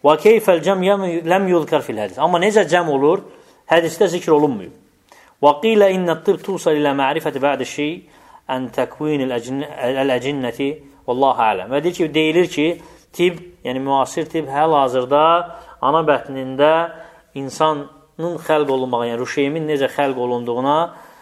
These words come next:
çatıb, yəni baxıb bilə bilir. Və deyir ki, şeyx,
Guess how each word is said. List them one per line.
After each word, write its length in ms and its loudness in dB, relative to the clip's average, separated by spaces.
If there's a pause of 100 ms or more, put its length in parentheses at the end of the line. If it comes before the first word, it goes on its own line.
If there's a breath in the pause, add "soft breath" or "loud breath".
(280 loud breath)
çatıb, 420 -2
yəni 260 -6
baxıb 300 2 (180)
bilə 240 2
bilir. 200 -8 (1000 soft breath)
Və 180 4
deyir 140 4
ki, 140 -2
şeyx, 360 0